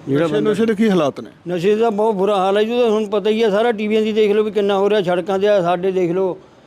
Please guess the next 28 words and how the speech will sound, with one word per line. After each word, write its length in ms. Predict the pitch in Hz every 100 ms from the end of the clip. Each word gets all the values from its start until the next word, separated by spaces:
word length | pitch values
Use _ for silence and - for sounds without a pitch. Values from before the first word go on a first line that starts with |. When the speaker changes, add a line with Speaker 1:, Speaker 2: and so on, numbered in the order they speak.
| - - -
Speaker 1:
ਆ 240 | 175 180
ਪ-, 200 | 160 180
ਟੱਲੇ 300 | 185 202 185
ਵਾਲੇ 140 | 196 190
ਪਏ 240 | 196 190
ਤੇ 140 | 190 185
ਥੋੜ੍ਹੇ 260 | 190 214
ਦਿਨ 140 | 202 190
ਹੋ 180 | 180
ਗਏ, 120 | 185 185
ਵੀਹ 340 | 175 156 196
ਕੁ 80 | 214
ਦਿਨ 80 | 190
ਹੋ 80 | 170
ਗਏ 60 |
ਹੋਣਗੇ 380 | 170 180 196 175
ਬੰਦੇ 420 | 156 170 165 180 180
ਫੜੇ 280 | 151 156
ਤੇ, 200 | 151 156 151 - 151 131 -
ਉਹਨੂੰ 220 | 185 208 185
ਥਾਣੇ 280 | 175 190
ਛੱਡਿਆ, 260 | 185 190 208
ਥਾਣੇ 260 | 180 185 196
ਨੇ 140 | 190
ਜਾਣ 240 | 180 175
ਸਾਰੇ 220 | 151 160 156
ਛੱਡ 200 | 151 147
ਤੇ। 180 | 165